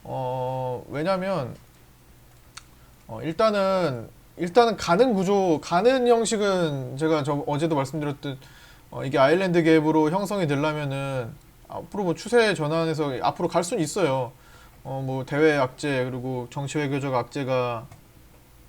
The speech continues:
더 악화가 될 것 같지는 않죠, 지금 보시면. 어, 지금 옵션 만기를 지나니까 사실 굉장히 갑자기 강대강 모드에서, 어, 그러니까 대화 협-, 협상의 의지가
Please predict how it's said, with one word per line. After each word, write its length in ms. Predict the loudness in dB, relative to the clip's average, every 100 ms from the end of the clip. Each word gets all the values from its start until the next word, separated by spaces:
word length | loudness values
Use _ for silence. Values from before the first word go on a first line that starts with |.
| -20 -20 -20 -20 -20 -20 -12
더 340 | 4 8 8 6
악화가 1040 | 2 0 2 4 8 8 6 4 2 0 -2
될 200 | -2 0
것 140 | 0
같지는 300 | 2 2 2 -2
않죠, 240 | 2 2
지금 200 | 0 -2
보시면. 500 | -4 -4 -4 -6 -8
어, 180 | -12 -14 -12
지금 320 | -10 -10 -12 -16 -20 -20 -16
옵션 280 | -10 -4 -2
만기를 320 | 0 0 -2
지나니까 760 | -4 -4 -4 -4 -4 -4 -4 -6 -14 -20 -20 -20 -20 -18
사실 480 | -12 -6 -4 -4 -6 -12 -10
굉장히 360 | -6 -4 -4
갑자기 540 | -6 -6 -4 -4 -4 -6 -14 -10
강대강 460 | -2 4 6 4 2
모드에서, 720 | 0 0 0 0 -2 -2 -6 -16 -20 -20
어, 200 | -20 -20 -20 -20 -20 -18
그러니까 100 | -10
대화 400 | -2 2 6 6
협-, 300 | 6 0 -6
협상의 420 | -12 -6 -2 -2 -2
의지가 600 | -4 -4 -2 0 -2